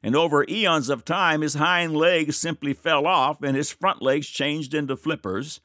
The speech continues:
and the science student said, "No kidding."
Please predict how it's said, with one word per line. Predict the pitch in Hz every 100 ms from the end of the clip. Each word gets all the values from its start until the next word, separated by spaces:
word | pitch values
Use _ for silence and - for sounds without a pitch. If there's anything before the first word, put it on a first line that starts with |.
| _ _ _
and | 147 143
the |
science | 131 - 185 165 127
student | - 165 143
said, | - 156 151 _ _ -
"No | 277 285
kidding." | 285 277 294 185